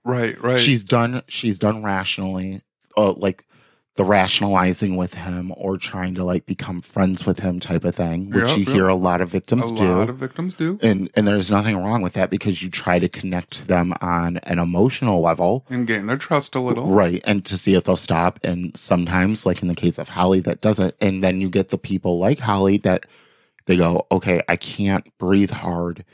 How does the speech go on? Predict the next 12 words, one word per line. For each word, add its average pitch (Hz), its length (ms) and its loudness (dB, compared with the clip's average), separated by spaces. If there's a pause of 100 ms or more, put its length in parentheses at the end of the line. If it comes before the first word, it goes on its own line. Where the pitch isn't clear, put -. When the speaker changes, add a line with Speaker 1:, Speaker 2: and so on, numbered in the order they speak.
(400)
Speaker 2:
I - 80 -4
have 85 280 -2
to 90 100 -2
make 85 160 -2
it - 100 -6
look 87 140 -2
like 87 120 -4
I'm 85 120 -6
dead." 82 420 -2 (560)
And 95 220 0
so 85 560 0 (180)
I, 131 360 0